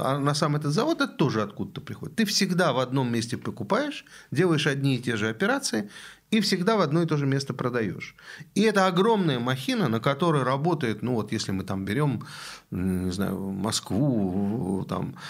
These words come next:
образца семидесятого года, там, м, ну, а, этот, э, зил, там работает там под миллион человек.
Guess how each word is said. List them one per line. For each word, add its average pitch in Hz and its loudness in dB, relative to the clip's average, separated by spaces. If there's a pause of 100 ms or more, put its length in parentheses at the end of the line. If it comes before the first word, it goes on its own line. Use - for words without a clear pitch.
(160)
образца 117 0
семидесятого 107 0
года, 90 -4 (120)
там, - -4
м, 101 -4
ну, 117 0
а, 104 -2
этот, - -10
э, 95 -8
зил, 101 0 (280)
там 175 2
работает 170 0
там - -6 (180)
под 131 2
миллион 127 2
человек. - -8